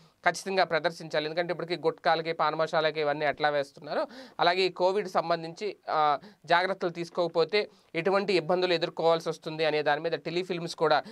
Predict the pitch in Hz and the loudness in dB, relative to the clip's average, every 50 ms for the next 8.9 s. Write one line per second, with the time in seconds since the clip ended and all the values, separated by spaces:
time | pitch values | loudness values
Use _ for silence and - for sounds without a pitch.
0 | 226 208 170 - - 139 139 135 131 131 131 127 - - - - 156 - - - | -20 -20 -16 -6 -2 0 2 2 2 2 0 0 -2 -2 0 0 0 0 2 0
1 | 175 165 160 139 151 156 156 - 220 185 - - - _ - 165 156 151 151 - | 0 0 0 -4 -8 -8 -6 -4 -2 -2 -2 -4 -6 _ -2 0 0 0 0 -2
2 | 170 185 180 175 175 175 160 165 160 160 170 165 151 - 151 151 160 170 175 - | -2 0 2 2 4 2 2 2 0 0 0 0 0 0 0 2 2 0 -2 -2
3 | 190 170 165 - 160 151 156 160 156 147 151 147 143 143 156 185 214 - 160 147 | -8 -6 -2 0 0 0 0 0 -2 -2 -2 -4 -6 -6 -6 -6 -4 -4 -4 -4
4 | 147 - 165 131 - 214 - - - - - 156 160 165 160 - 156 139 131 135 | -4 -4 -4 -4 -6 -8 -20 -20 -8 -2 0 2 2 2 0 0 -2 -2 0 -2
5 | 131 123 123 123 127 - - 131 127 131 170 185 196 190 165 160 151 143 214 190 | -2 -2 -4 -10 -12 -14 -12 -6 0 0 2 2 2 0 -2 -4 -6 -2 0 0
6 | 185 175 170 190 208 240 285 - - - 143 151 143 147 185 185 180 185 175 - | 0 0 -2 -2 -4 -4 -6 -6 -2 0 0 0 2 4 4 4 4 2 -2 -2
7 | 180 185 202 - - - - - - - - - 156 156 156 151 139 - 208 220 | -2 -4 -4 -4 -6 -12 -20 -20 -20 -12 -4 0 2 2 2 2 0 -2 -8 -12
8 | 202 - _ _ - - 185 _ - - 202 208 208 170 226 247 233 - | -12 -14 _ _ -16 -16 -16 _ -4 0 0 0 0 0 0 -2 -2 -2